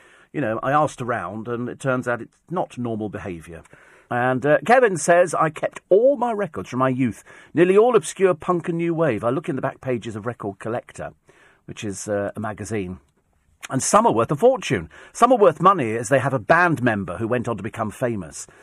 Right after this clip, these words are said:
like Kevin Rowland, who was in the Killjoys before Dexys. Even my band's first single sells for over fifty quid on eBay.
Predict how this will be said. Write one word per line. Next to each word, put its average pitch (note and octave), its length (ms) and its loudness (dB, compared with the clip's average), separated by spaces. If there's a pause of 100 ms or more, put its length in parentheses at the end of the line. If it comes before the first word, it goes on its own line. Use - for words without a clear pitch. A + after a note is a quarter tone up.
(140)
like G#2 180 -10
Kevin A2+ 340 -2
Rowland, A#2+ 440 2
who A2 80 -4
was G#2+ 100 -8
in A2+ 80 -6
the G2+ 80 -10
Killjoys A2 580 -4
before G#2 280 -6
Dexys. - 580 -12 (400)
Even G3 220 2
my F#3 120 6
band's E3+ 320 2
first E3+ 220 4
single G#3+ 380 2
sells A2 260 0
for A#2 140 -2
over G#2 160 -2
fifty G#2+ 300 -6
quid G#2+ 180 -6
on G#2 80 -6
eBay. G#2+ 420 -8